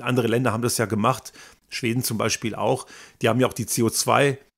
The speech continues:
äh, Besteuerung schon bei hundertdreißig Euro pro Tonne und es ist auch, das Kapital ist auch nicht abgehauen. Also das ist wieder Paranoia beziehungsweise Ausrede. Also wenn wir diese finanziellen Mittel haben, dann können wir die Leistung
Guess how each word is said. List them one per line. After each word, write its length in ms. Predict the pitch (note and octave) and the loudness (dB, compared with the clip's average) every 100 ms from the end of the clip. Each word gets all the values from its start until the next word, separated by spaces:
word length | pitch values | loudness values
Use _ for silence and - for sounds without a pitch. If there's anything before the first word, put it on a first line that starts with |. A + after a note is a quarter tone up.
| _ - | _ -8
äh, 200 | B2 A#2 | -2 0
Besteuerung 720 | A2+ - A#2+ B2+ A#2+ A#2+ G#2+ | 0 2 4 4 4 2 0
schon 380 | - A#2 A#2 A2+ | -2 0 -2 -2
bei 140 | A#2 | -2
hundertdreißig 640 | G2+ B2+ G#2+ A2+ A2 - | 2 2 2 0 0 -2
Euro 240 | A#2 C3 C3 | -4 -2 -2
pro 180 | - A#2 | 0 2
Tonne 320 | B2 A#2+ A2+ | 4 4 4
und 180 | G#2+ G2+ | 0 -4
es 200 | F#2+ A2 | -8 -6
ist 140 | - | -4
auch, 280 | A#2+ - - | -6 -8 -12
das 180 | C#3 - | -10 -8
Kapital 440 | A#2 A#2+ - G#2 | -8 -8 -4 -2
ist 80 | G#2+ | -2
auch 120 | A2+ | -2
nicht 140 | A2+ G#2 | -2 -2
abgehauen. 460 | G#2 - F#2 G2 | -6 -6 -6 -6
Also 140 | G#2+ A2 | -4 -2
das 180 | C#3 C#3+ | 0 2
ist 100 | B2 | 2
wieder 160 | A#2+ | 0
Paranoia 640 | - B2 G2 G#2+ A#2+ C3+ | 2 -2 0 0 2 4
beziehungsweise 720 | A2 A2 A#2 A2 G#2+ G#2+ G#2+ G#2 - - - | 2 -2 -4 -2 -2 -2 -2 -4 -8 -20 -6
Ausrede. 580 | B2+ B2 G2 F#2+ - - | -2 -2 -4 -8 -12 -8
Also 200 | G#2+ B2 | -2 4
wenn 140 | F#3 | 4
wir 60 | A3+ | 6
diese 200 | F#3 D#3 | 4 2
finanziellen 500 | E3+ D3+ - C#3 C3+ | 2 2 4 4 4
Mittel 300 | C3+ B2 G2 | 2 0 2
haben, 360 | E3 C#3 D3 - - - - _ - | 2 4 0 -4 -16 -20 -20 _ -4
dann 180 | A#2 A2 | -4 2
können 360 | E3 G3 F3+ | 4 6 4
wir 380 | D#3 E3 D#3+ D#3 _ _ _ - | 4 4 4 2 _ _ _ -6
die 100 | A#2 | -2
Leistung 680 | G#2+ D3 D3+ - G3 A3 | 0 0 0 2 2 2